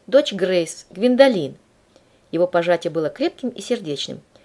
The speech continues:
«Первая девочка Монтрос, кого я знаю без рыжих волос».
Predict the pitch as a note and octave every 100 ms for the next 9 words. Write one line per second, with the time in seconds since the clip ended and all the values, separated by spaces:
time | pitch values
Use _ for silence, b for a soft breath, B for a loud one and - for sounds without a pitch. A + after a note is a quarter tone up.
0 | b b b b - D4 B3 A#3+ A#3 B3
1 | A#3 - A3 G#3+ G#3+ C#4 F#4 G#4+ - -
2 | B3 A3+ G#3+ G#3+ C#4 C#4 G3 F#3+ G#3 G3+
3 | G3+ F#3+ E3+ C#3 -